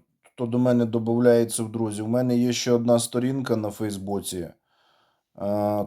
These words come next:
Каланча Дмитро. Це сторінка Дмитро Каланча. Створена ще одна сторінка Каланча Дмитро.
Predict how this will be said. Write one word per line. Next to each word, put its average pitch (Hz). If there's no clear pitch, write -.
Каланча 120
Дмитро. 104
Це 123
сторінка 120
Дмитро 107
Каланча. 107
Створена 117
ще 117
одна 107
сторінка 107
Каланча 104
Дмитро. 82